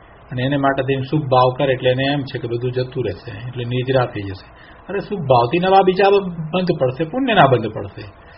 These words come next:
કર્મથી છૂટે કેવી રીતે? કર્મ, કર્મથી છૂટવા માટે, નિદ્રા માટે એને શું કરવું પડે? સંવર સાથે નિદ્રા થાય ત્યારે એ કર્મ જાય,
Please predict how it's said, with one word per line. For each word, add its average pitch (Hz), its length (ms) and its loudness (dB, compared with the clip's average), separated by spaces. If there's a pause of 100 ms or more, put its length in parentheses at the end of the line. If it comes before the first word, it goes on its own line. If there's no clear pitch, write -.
(520)
કર્મથી 135 500 -4
છૂટે - 360 -4
કેવી 196 280 4
રીતે? 107 240 -8 (140)
કર્મ, 117 280 -10 (100)
કર્મથી 127 520 -4
છૂટવા 135 420 -2
માટે, 139 260 -2 (100)
નિદ્રા 117 420 -4
માટે 131 300 -4 (540)
એને 131 160 -8
શું 180 240 -4
કરવું 123 320 0
પડે? 101 220 -8 (680)
સંવર 143 460 0
સાથે 127 420 0
નિદ્રા 147 400 2
થાય 135 260 0
ત્યારે 127 340 0 (560)
એ 127 100 -10
કર્મ 101 280 -6
જાય, 98 280 -8